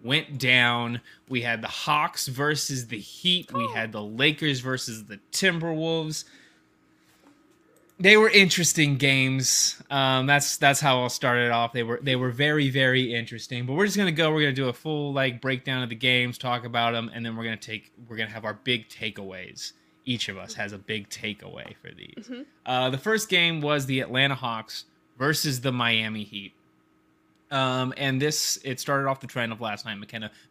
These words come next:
Speaker 1: Bad basketball. This is bad basketball happening in the play-in tournaments right now.
Speaker 2: Uh-oh.
Speaker 1: Um, the, the Heat looked the worst that they have all year. Um,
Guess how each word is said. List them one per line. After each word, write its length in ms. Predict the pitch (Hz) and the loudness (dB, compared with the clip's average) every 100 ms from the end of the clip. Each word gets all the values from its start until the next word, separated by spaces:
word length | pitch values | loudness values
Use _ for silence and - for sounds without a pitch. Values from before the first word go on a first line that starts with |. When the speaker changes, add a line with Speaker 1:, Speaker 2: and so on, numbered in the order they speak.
| - | 2
Speaker 1:
Bad 200 | 165 147 | 2 4
basketball. 520 | 120 - 107 - - _ _ _ _ | 2 2 -8 -14 -20 _ _ _ _
This 120 | 139 | -4
is 80 | 156 | -2
bad 320 | 143 143 143 | 2 4 4
basketball 480 | 131 127 117 117 110 | 6 6 4 -2 -4
happening 320 | 113 107 107 104 | -2 -2 -4 -12
in 60 | |
the 60 | 101 | -12
play-in 280 | 110 92 92 | -12 -10 -12
tournaments 380 | 87 90 87 - | -14 -18 -18 -14
right 160 | 82 | -14
now. 160 | 64 - _ _ _ | -16 -20 _ _ _
Speaker 2:
Uh-oh. 800 | - - _ _ _ _ _ - | -20 -20 _ _ _ _ _ -4
Speaker 1:
Um, 640 | 110 107 104 104 101 101 - | -2 -2 -2 -4 -6 -8 -10
the, 340 | 127 120 123 117 | -8 -4 -4 -2
the 160 | 127 | 0
Heat 400 | 127 - 185 196 - _ _ _ _ _ _ | 0 4 4 2 -4 _ _ _ _ _ _
looked 320 | 143 151 - | -2 -2 -2
the 100 | 143 | -2
worst 300 | 135 135 147 | -2 0 -2
that 100 | 156 | 0
they 100 | 143 | 0
have 260 | 135 135 131 | 2 2 2
all 180 | 131 131 | -2 -2
year. 360 | 120 113 143 - _ _ _ _ | -2 -2 -4 -8 _ _ _ _
Um, 800 | 113 110 107 104 104 98 101 101 | -4 -4 -4 -6 -8 -8 -12 -14